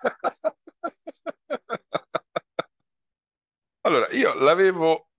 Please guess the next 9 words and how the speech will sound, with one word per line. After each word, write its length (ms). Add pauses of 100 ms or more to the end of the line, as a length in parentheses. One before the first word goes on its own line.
(340)
puntata 640
su 160
un 180
altro 460
discorso, 1000 (720)
eh, 800
questo 320
meeting. 520 (920)
Eh, 680